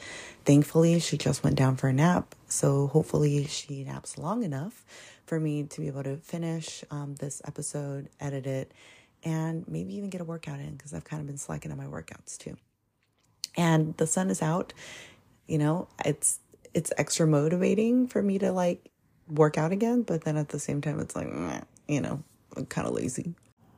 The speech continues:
I am extremely happy, though, to have heard the feedback from you guys that you really like video podcasts. I'm glad that you like seeing my face. Um,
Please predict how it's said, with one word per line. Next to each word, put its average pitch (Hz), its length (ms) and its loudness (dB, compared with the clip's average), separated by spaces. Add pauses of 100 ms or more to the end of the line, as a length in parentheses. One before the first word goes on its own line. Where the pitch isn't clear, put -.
(200)
I 180 80 0
am 185 240 4
extremely 170 480 2
happy, 151 320 2
though, 143 300 4
to 143 340 2
have 139 340 0
heard 147 280 0
the 156 80 4
feedback 147 420 2
from 156 140 4
you 156 80 6
guys 156 240 4
that - 80 -4
you 147 100 -2
really 143 240 2
like 143 260 0
video 143 280 4
podcasts. 165 680 -2
I'm 151 120 0
glad 143 280 0
that - 120 -4
you 214 80 2
like 214 180 2
seeing - 340 0
my 311 100 2
face. 339 720 4 (480)
Um, 170 520 6